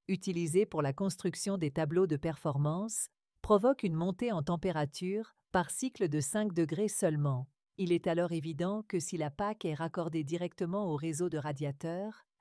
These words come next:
elle va devoir tenter de compenser des chutes de température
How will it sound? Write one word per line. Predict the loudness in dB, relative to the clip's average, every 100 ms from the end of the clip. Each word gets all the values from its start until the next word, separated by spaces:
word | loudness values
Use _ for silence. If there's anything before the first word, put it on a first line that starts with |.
| 0
elle | 2
va | 2 0
devoir | 0 0 -4
tenter | -4 -6 -4 -4
de | -4
compenser | -4 -4 -4 -6 -4 -4
des | -4 -4
chutes | -4 -8 -6
de | -4
température | -4 -4 -4 -4 -6 -6 -8 -6